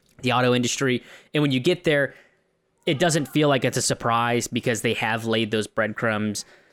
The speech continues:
Um, you know, the talking about the smog, like, when the first it's introduced, it's about the birds and, and the bees, but you realize that it's more about that. There's a, at one point earlier in the movie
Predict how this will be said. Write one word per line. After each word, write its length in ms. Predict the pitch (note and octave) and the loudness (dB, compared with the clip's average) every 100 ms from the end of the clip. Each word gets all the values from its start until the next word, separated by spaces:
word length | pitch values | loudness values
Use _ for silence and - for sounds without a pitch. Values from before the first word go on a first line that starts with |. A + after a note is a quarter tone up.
| _ _ - | _ _ -6
Um, 640 | B2+ A2+ A2 G#2+ A2 G#2+ - - | -2 2 2 0 -2 -6 -8 -4
you 100 | B2+ | 0
know, 140 | A#2 | 0
the 100 | A2 | 0
talking 340 | - C3+ B2+ A#2+ | 0 -2 0 -2
about 220 | A2 - | -2 -2
the 60 | |
smog, 640 | A2+ - D3 C#3 C#3 C3+ B2 | -2 0 2 2 2 2 0
like, 240 | A2 B2+ - | -2 -4 -4
when 220 | B2 A2+ | -4 -2
the 80 | A2+ | 0
first 260 | D#3+ C3+ | -2 -2
it's 220 | D#3 C3+ | -4 -4
introduced, 360 | B2 G#2+ C3 A#2+ | -2 0 -2 -2
it's 120 | A#2+ | -4
about 240 | A#2+ A2+ - | -2 -4 -4
the 80 | |
birds 480 | - A#2+ A#2+ A#2+ A#2 | -2 0 2 0 -2
and, 180 | G#2 G#2+ | -4 -4
and 140 | A#2 G#2 | -4 -4
the 60 | |
bees, 340 | F#2+ B2 C3 A#2 | 0 2 2 0
but 160 | - | -4
you 100 | A#2+ | 0
realize 360 | A2+ A2+ A2+ A2 | 2 2 0 -2
that 100 | A2 | -4
it's 160 | G#2 | -4
more 200 | A#2+ A#2 | -2 0
about 280 | A#2 A2 G#2 | 0 -2 -2
that. 360 | A#2+ A2 A2 A2 | -2 -2 -2 -4
There's 400 | A2+ G#2 A2+ G#2 | -6 -2 -2 0
a, 280 | G#2 G2+ - _ _ - | 0 -2 -4 _ _ -6
at 120 | A2+ A2+ - | -4 -4 -2
one 140 | C#3+ | -2
point 240 | B2 C3+ - | 0 0 2
earlier 240 | C3 B2 | 2 2
in 80 | A#2 | 2
the 60 | G#2+ | 2
movie 420 | A#2 A#2+ A#2+ | 2 2 0